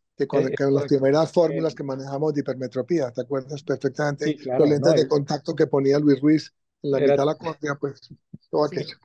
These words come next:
Speaker 1: Es que es una historia compleja.
Speaker 2: Eh,
Speaker 1: Ujú.
Speaker 2: el tipo de ablación también influye, Juan, porque no es lo mismo tener un láser de, de, un láser con un perfil de ablación top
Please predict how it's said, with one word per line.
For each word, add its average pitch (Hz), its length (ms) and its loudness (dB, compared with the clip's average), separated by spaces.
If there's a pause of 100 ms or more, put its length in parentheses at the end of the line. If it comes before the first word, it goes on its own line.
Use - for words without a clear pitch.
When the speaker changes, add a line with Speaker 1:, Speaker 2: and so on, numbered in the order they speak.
(240)
Speaker 1:
Es 147 120 -8
que 180 100 0
es 160 80 2
una 175 160 4
historia 160 380 4
compleja. 135 500 -2 (520)
Speaker 2:
Eh, 139 320 0
Speaker 1:
Ujú. 165 140 -8
Speaker 2:
el 151 260 -6
tipo 196 300 4
de 214 80 8
ablación 165 460 2
también 170 280 -4
influye, 160 400 -2
Juan, 131 260 -6
porque 143 300 -6
no 147 80 -4
es 147 100 0
lo 170 160 -2
mismo 165 500 -4 (380)
tener 139 280 -4
un 165 140 -2
láser 160 500 -2
de, 127 520 -4
de, 120 340 -10
un 143 320 -8
láser 139 320 -4
con 147 160 -4
un 123 120 -6
perfil 143 340 0
de 151 60 0
ablación 131 400 -2
top - 160 -4